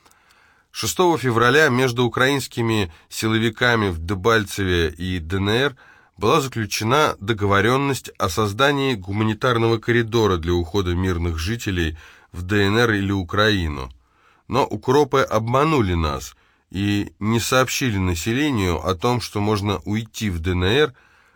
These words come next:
в результате чего около шестисот человек – выехали на Украину и только тридцать в Д Н Р.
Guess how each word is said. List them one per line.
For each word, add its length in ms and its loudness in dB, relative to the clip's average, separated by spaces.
в 100 -4
результате 520 0
чего 420 0
около 320 0
шестисот 560 -4
человек – 560 0
выехали 560 0
на 180 2
Украину 640 0
и 100 -8
только 300 0
тридцать 420 -6
в 80 -8
Д 120 -4
Н 100 2
Р. 360 -2